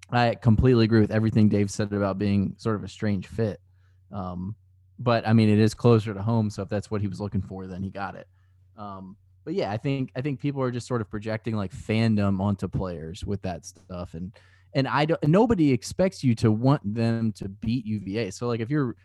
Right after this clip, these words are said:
if you're like, "I'm not gonna root for Morsell when he comes to J P J," like, of course you wouldn't. Like, why would you? Like, that doesn't make any sense.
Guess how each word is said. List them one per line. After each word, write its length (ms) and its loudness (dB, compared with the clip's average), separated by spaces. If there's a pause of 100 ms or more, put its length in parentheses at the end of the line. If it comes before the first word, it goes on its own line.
(160)
if 100 -6
you're 140 4
like, 220 4
"I'm 100 4
not 200 6
gonna 120 6
root 160 6
for 100 -2
Morsell 440 0
when 100 2
he 80 2
comes 240 -2
to 80 -12
J 180 -2
P 120 -6
J," 180 0
like, 220 -2
of 100 -12
course 300 -6
you 80 -4
wouldn't. 340 -14 (140)
Like, 120 -8
why 140 0
would 220 -4
you? 180 -16 (160)
Like, 140 -12
that 120 -6
doesn't 220 -4
make 160 -10
any 140 -20
sense. 400 -16